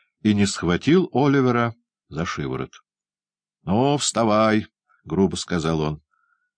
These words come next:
«Право же, это не я, сэр. Право же, это два других мальчика», —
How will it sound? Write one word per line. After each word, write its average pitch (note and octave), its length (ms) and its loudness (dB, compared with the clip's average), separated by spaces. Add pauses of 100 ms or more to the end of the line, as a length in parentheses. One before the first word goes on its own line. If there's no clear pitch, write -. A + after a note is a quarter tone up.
(200)
«Право F#2 380 -2
же, F2+ 120 -2
это G2+ 220 -2
не F2+ 140 0
я, G2 240 0
сэр. D#2 420 -4 (560)
Право G#2 400 0
же, E2 120 -2
это G#2+ 240 0
два F#2 320 0
других G2 480 0
мальчика», — - 580 -4